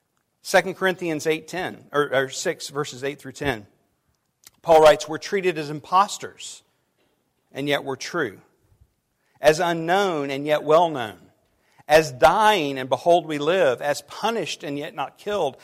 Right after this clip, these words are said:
As sorrowful, yet always rejoicing. As poor, yet making many rich. As having nothing,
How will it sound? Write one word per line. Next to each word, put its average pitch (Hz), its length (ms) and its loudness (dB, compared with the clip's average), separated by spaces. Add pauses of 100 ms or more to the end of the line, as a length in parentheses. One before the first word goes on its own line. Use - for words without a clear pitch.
(140)
As 151 240 4
sorrowful, 185 800 0
yet 139 180 0
always 202 480 0
rejoicing. 156 720 -6 (220)
As 147 280 4
poor, 214 420 0
yet 160 220 -2
making 156 380 -6
many 165 240 -6
rich. 156 500 -4
As 147 160 -10
having 156 440 -4
nothing, 180 540 0